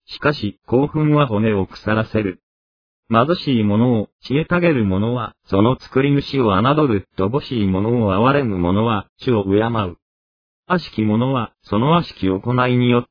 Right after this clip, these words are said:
て滅ぼされ、正しい者はその正しきによって、逃れ場を得る。知恵は悟き、者の心に留まり、愚かな者の心に知られない。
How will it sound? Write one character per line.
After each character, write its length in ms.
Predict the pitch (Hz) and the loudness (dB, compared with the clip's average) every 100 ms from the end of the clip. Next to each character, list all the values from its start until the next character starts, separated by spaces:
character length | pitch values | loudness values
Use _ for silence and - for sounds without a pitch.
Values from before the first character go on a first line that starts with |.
| - | -4
て 80 | |
滅 300 | 120 92 107 | -2 0 0
ぼ 100 | 135 | 0
さ 140 | 139 139 | -2 -4
れ、 200 | 107 - - | -8 -10 -6
正 280 | 95 131 - | -2 -2 -2
し 200 | 123 104 | -2 0
い 40 | |
者 240 | 95 104 | 0 0
は 140 | 120 123 | 0 -2
そ 160 | - | -2
の 140 | 95 113 | -2 -2
正 320 | 95 113 - | -2 -2 -4
し 80 | - | -8
き 160 | 87 | -4
に 100 | 87 | 0
よ 120 | 85 85 | 0 0
っ 80 | - | -2
て、 180 | 87 85 _ 92 | -6 -6 _ -4
逃 140 | 92 120 | -2 0
れ 140 | 143 143 | 0 0
場 120 | 143 | 2
を 120 | 127 | 2
得 100 | 113 | 0
る。 180 | 95 - _ _ _ _ _ _ - | -2 -10 _ _ _ _ _ _ -4
知 100 | 156 | 0
恵 120 | 185 | 2
は 140 | 135 | 0
悟 340 | 120 160 123 110 | 0 -2 0 -2
き、 200 | 98 - - | -4 -8 0
者 300 | 101 113 147 | 2 4 2
の 140 | 151 | 0
心 420 | - 104 135 143 | -2 -2 0 0
に 100 | 139 | 0
留 280 | 117 98 135 | -2 -4 -2
ま 120 | 156 | -2
り、 140 | 127 98 - | -4 -8 -6
愚 240 | 160 123 | -2 -2
か 140 | - 95 | -4 -2
な 120 | 95 | 0
者 260 | 95 98 120 | 2 2 2
の 140 | 123 | 0
心 380 | 123 123 120 120 | -2 -2 0 0
に 120 | 120 | -2
知 160 | - 90 | -2 0
ら 120 | 92 | 2
れ 140 | 98 | 2
な 120 | 98 | -2
い。 140 | 92 | -6